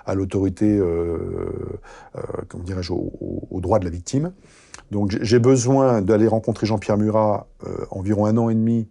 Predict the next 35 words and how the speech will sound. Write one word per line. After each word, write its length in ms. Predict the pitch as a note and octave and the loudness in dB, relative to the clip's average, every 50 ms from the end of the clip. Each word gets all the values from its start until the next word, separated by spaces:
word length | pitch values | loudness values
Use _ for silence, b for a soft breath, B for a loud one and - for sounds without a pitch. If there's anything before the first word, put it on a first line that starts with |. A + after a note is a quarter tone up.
| _ - | _ -12
après 460 | - G#2 - - - A2 G#2 G2 F#2+ b b b b | -10 -10 -8 -4 -2 -2 -2 -2 -4 b b b b
que 100 | - F#2 | -16 -10
je 60 | F2 F#2+ | -8 -6
me 80 | F#2+ | -6
sois 180 | - - G2 F2 | -4 -4 -4 -4
déjà 240 | F2 G2 F#2 F#2 - | -4 -4 -4 -4 -4
bien 120 | F#2 F#2 | -4 -6
occupé 280 | F2 - - - G2 F2 | -8 -10 -10 -10 -8 -8
de 60 | E2+ | -4
lui. 340 | F2 G#2 A#2+ C3 D3+ E3+ B B B B B B B B B B | -4 -4 -4 -4 -4 -8 B B B B B B B B B B
Donc 180 | - F#2 F2+ - | -12 -10 -4 -2
là, 80 | A2 | 0
on 120 | G#2+ G#2+ G#2 | 0 2 0
est 40 | G2+ | 0
au 80 | G2 | 0
mois 140 | F#2 F#2 F#2 | 0 -2 -2
de 60 | F#2 | -2
mai, 400 | F#2+ F#2+ G2 G#2 G#2+ G#2+ G#2+ G#2 | -4 -2 -2 0 0 0 0 -2
euh, 500 | G2 F#2 F2+ F2+ F2+ F2+ F#2+ F#2+ F#2 F#2 | -2 -4 -4 -4 -4 -6 -6 -6 -8 -8
deux 160 | F2+ F2 F#2 | -8 -8 -8
mille, 380 | F2+ F#2 F#2+ F#2 F2 F2 F2 F2 | -6 -6 -6 -6 -6 -6 -6 -6
deux 120 | F2 F#2+ | -6 -4
mille 160 | F#2 F#2+ F#2+ G#2 | -4 -2 -2 -2
onze, 300 | B2 D3+ E3 D#3 A2+ F2+ B B B B B B B B B B B B B - - - | -2 -4 -6 -6 -10 -12 B B B B B B B B B B B B B -20 -14 -10
euh, 680 | A2 G#2 G2+ G2 F#2+ F#2 F2+ F2+ F2 E2+ F2 F2+ F#2+ - - - - - - - _ | -6 -4 -4 -2 -2 -2 -2 -2 -2 -2 -4 -4 -6 -6 -8 -10 -14 -16 -16 -16 _
pour 120 | - A2 B2 | 2 4 4
rencontrer 320 | B2+ B2 - - - A#2 | 4 4 2 0 0 0
le 60 | G2+ | 0
personnage, 560 | - A2+ - - - A2 A2 G#2 F#2+ F#2 - | 0 -2 0 0 0 2 4 2 2 0 -4
pour 120 | - - - | -10 -10 -2
savoir 280 | - B2+ A#2 A#2 G#2 | 0 4 4 4 4
à 40 | F#2+ | 2
qui 200 | F#2 - - D3+ | 0 -2 -4 0
j'ai 100 | C3+ C#3+ | 2 2
affaire, 460 | A2 G2+ - - A#2 C3 E3+ F#3 - | 2 2 0 -2 -4 -4 -4 -8 -14